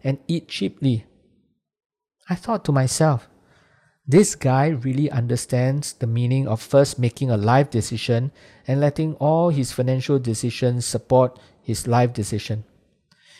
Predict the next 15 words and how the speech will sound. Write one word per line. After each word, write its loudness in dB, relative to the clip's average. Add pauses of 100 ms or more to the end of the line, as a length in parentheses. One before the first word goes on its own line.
He 2
does 6
not 4
begin 2
life 4 (280)
by 4
deciding 2
what 4
he -2
wants 0
to -8
own. 4 (840)
He 0
starts 2
life 2